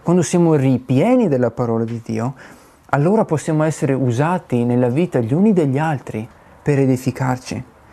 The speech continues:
E qua menziona proprio istruendovi ed esortandovi gli uni gli altri. Parla di questi due aspetti,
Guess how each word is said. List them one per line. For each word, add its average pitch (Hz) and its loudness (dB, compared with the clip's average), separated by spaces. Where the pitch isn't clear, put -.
E 151 -2
qua 240 2
menziona 170 2
proprio - 0
istruendovi 220 2
ed 151 0
esortandovi 151 0
gli 113 -2
uni 190 0
gli 123 -4
altri. 117 -10
Parla 202 2
di 151 2
questi 175 0
due 175 2
aspetti, 131 -6